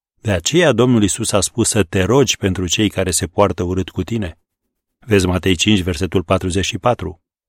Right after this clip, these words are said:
Iertarea cuiva începe cu rugăciunea pentru acea persoană. Tu spui, „Dar aș dori să înțeleg de ce a făcut-o.”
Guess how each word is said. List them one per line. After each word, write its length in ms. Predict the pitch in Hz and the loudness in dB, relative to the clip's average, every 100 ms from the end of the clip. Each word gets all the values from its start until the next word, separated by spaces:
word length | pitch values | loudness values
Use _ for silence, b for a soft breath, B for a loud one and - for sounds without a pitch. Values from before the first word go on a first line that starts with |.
| _ _ _ _ _ _ _ | _ _ _ _ _ _ _
Iertarea 680 | - 117 110 - 180 143 104 | 4 4 4 2 2 4 2
cuiva 600 | - 104 92 85 117 135 | 2 2 2 2 0 0
începe 540 | - 104 - 127 - 117 | 2 2 2 -2 -2 -4
cu 200 | - 107 | 0 2
rugăciunea 720 | 107 104 101 - 131 117 95 | 2 2 0 0 -2 -2 -2
pentru 300 | 104 87 90 | -4 -2 -2
acea 240 | 87 104 | -2 -4
persoană. 640 | 95 92 - 95 87 82 - _ _ _ _ _ _ _ _ _ _ _ - | -4 -6 -4 -4 -4 -10 -18 _ _ _ _ _ _ _ _ _ _ _ 2
Tu 140 | 131 | 2
spui, 380 | - - 131 113 B B B B _ | 2 2 2 2 B B B B _
„Dar 200 | 110 113 | 0 4
aș 180 | 127 107 | 4 4
dori 280 | 127 170 | 2 2
să 100 | 165 | 0
înțeleg 440 | 156 135 175 175 135 | -2 -2 -2 -4 -2
de 120 | 120 | -2
ce 160 | - 170 | -2 -4
a 60 | |
făcut-o.” 540 | - 127 139 90 82 | -4 -6 -6 -6 -8